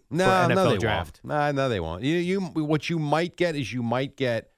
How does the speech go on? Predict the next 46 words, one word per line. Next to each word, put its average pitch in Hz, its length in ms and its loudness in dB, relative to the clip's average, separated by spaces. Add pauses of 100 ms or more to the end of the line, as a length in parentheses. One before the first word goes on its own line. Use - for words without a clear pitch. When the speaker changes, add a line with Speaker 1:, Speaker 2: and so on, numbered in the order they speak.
(400)
Speaker 2:
like, 110 180 -2
a 101 100 0
sports - 520 -6
break 104 500 -4 (340)
crawl 123 440 -2
where 104 100 0
you 98 80 -4
get 95 200 -6
the 104 100 -4
Mets 104 240 -4
score 113 260 -4
and 101 80 -2
the 95 60 -2
Yankees 98 320 -6
score, - 160 -4
and 98 80 -2
maybe 101 160 -2
what 95 120 -2
the - 80 -16
Jets 85 260 -8
and 78 80 -20
Giants 69 320 -16
did. 62 220 -20
Speaker 1:
And 120 120 -4
Speaker 2:
But 120 100 2
I 160 40 4
Speaker 1:
maybe 196 60 2
Speaker 2:
don't 226 100 4
even 202 100 2
Speaker 1:
num- 175 60 2
Speaker 2:
know 185 100 4
if 170 80 -6
they 175 80 2
do 170 140 -2
that. 160 280 0
Speaker 1:
What 139 140 0
about 139 180 0
number 135 240 0
one 120 220 -2
pick? - 260 -2
Will 104 140 -4
they 101 240 -2
scroll 117 520 -4
number 107 280 -4
one 98 220 -4
pick? - 340 -10